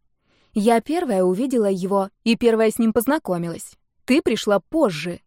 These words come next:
и ты не отберёшь его у меня». «Что за глупости?» «Это не глупости. Прецеденты у нас вроде были». Детская обида всё ещё не покидала Марту,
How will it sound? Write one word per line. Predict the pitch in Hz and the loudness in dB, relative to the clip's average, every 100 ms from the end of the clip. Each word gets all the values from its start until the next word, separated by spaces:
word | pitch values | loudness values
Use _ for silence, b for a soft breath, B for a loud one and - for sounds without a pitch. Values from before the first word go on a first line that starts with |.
| _ _ | _ _
и | 214 | -2
ты | - 208 | 2 2
не | 208 | 2
отберёшь | 208 190 262 349 262 - | 0 0 -2 -2 -2 -4
его | 180 180 | -4 -2
у | |
меня». | 180 175 175 180 _ _ _ _ _ | -2 -4 -6 -10 _ _ _ _ _
«Что | - - - 262 | -12 -12 -4 -4
за | 208 269 | 0 0
глупости?» | 277 285 185 175 - - 208 - - - - _ _ _ | 0 -2 -4 -6 -8 -12 -14 -16 -20 -20 -20 _ _ _
«Это | 220 - | -2 2
не | 226 247 | 2 4
глупости. | 320 370 185 - - 220 _ _ _ | 0 -2 -4 -12 -14 -18 _ _ _
Прецеденты | 311 - 254 254 247 254 | -4 -2 -2 0 0 0
у | |
нас | 240 240 | -2 -2
вроде | 233 247 302 | -2 -2 -2
были». | 220 175 170 - _ _ _ _ _ _ - | -4 -6 -6 -12 _ _ _ _ _ _ -6
Детская | 185 214 - 214 | 0 0 2 0
обида | 208 262 302 | 2 0 -2
всё | 220 - | -2 -4
ещё | 214 - 208 | -4 -4 -4
не | |
покидала | 196 196 202 202 202 196 | -4 -6 -4 0 0 0
Марту, | 233 - 220 | -4 -4 -8